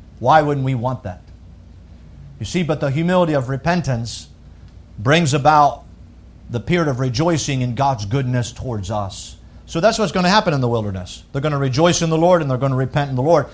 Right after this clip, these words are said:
And that's going to be something that, by the way, they're going to institute different types of feasts in the wilderness. They're gonna have really different types of sacrifices. You're gonna see those implemented and for different reasons and all those things, but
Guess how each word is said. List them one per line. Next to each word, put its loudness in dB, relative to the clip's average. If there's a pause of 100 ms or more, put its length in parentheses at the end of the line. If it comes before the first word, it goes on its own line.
(120)
And -2
that's 2
going -2
to -4
be 0
something 0
that, 2
by 6
the 2
way, 2
they're -4
going -4
to -8
institute -4
different -2
types -2
of -4
feasts -6
in -6
the -2
wilderness. 0
They're -6
gonna -2 (400)
have 2
really 2
different 0
types -2
of -6
sacrifices. -6 (420)
You're -2
gonna -2
see -2
those 2
implemented 2
and 0 (160)
for 0
different 2
reasons 2
and 0
all 4
those 0
things, 0
but 4